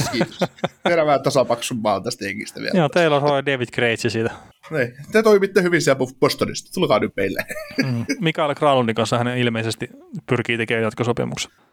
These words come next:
Speaker 1: Joo, ja kyllä tuo Arvidssonin ulososto tai kauppaaminen, niin siltä varmaan tehtiin Granlundin sopimukselle tilaa. Et varmaan Granlundin palkka pyörii se jossain neljä miljo-, miljoonaa hujakoilla. Et arvokas pelaaja tuli joukkueelle.
Speaker 2: Joo, ja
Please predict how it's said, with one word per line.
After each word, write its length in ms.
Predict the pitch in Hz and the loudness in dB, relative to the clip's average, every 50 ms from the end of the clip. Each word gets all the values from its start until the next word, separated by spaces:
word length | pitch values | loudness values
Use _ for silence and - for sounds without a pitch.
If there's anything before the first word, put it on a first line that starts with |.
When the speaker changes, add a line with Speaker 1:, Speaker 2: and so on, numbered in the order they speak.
| _ | _
Speaker 1:
Joo, 280 | - 123 127 127 127 127 | 2 4 6 6 8 6
ja 220 | 120 117 113 117 117 | 6 6 4 0 0
kyllä 140 | - 123 113 | 0 -2 0
tuo 120 | 110 117 | 2 2
Arvidssonin 440 | 117 117 117 113 110 - 120 113 117 | 2 2 2 2 -2 -2 -2 -2 -2
ulososto 480 | 110 113 - 131 - 123 - - _ _ - | -2 -2 -2 -2 -4 -4 -6 -6 _ _ 0
tai 200 | 131 117 113 - | 0 2 2 2
kauppaaminen, 580 | - 123 110 - - 117 110 110 110 113 107 | 0 0 0 2 2 2 2 2 0 0 0
niin 200 | 92 101 - _ _ - | -2 -6 -8 _ _ -4
siltä 260 | - - 117 110 - - - | -2 -2 -2 -2 -2 0 2
varmaan 280 | 131 120 123 123 113 | 2 2 2 0 -2
tehtiin 260 | 120 120 - - 123 | -4 -6 -4 -2 0
Granlundin 480 | - 147 127 127 120 98 101 110 - - | 2 4 4 4 2 2 -2 -4 -4 -4
sopimukselle 500 | - 139 113 123 127 - - - 139 131 - - | -4 -4 -4 -6 -8 -6 -4 -4 -4 -4 -4 -2
tilaa. 280 | 127 110 98 92 - | -2 0 2 0 0
Et 60 | - - - - - | -2 -6 -14 -14 -14
varmaan 240 | 123 120 127 131 - | -10 -4 -4 -4 -2
Granlundin 500 | - 135 127 123 127 127 127 120 110 - | 0 2 4 4 4 4 4 2 0 0
palkka 300 | - 131 127 127 - 123 | 0 0 0 0 -2 0
pyörii 240 | 127 123 120 120 120 | 2 2 2 2 0
se 120 | - 113 | 0 0
jossain 200 | 107 - - 113 | -2 -2 0 0
neljä 160 | 113 110 110 | 0 2 2
miljo-, 260 | 110 110 110 110 - - | 0 0 0 -2 -4 -4
miljoonaa 280 | - 120 120 120 110 117 | -2 0 2 2 2 2
hujakoilla. 440 | 123 117 117 113 110 104 92 78 67 | 2 2 2 2 2 0 0 -2 -6
Et 160 | - - - - - - - - - - - - | -10 -14 -18 -20 -20 -18 -18 -18 -18 -12 -4 -2
arvokas 320 | 120 123 113 120 139 147 | 0 0 2 0 0 0
pelaaja 240 | - 143 127 123 120 | 2 4 4 4 4
tuli 120 | 123 123 | 4 4
joukkueelle. 380 | 123 120 117 - - 135 117 - - - - - _ _ - - 135 127 | 4 4 2 2 0 0 0 0 -10 -16 -20 -20 _ _ -12 -8 -4 0
Speaker 2:
Joo, 280 | 131 139 135 135 135 131 | 2 4 4 4 4 4
ja 320 | 131 127 127 123 120 117 | 4 4 2 2 0 -4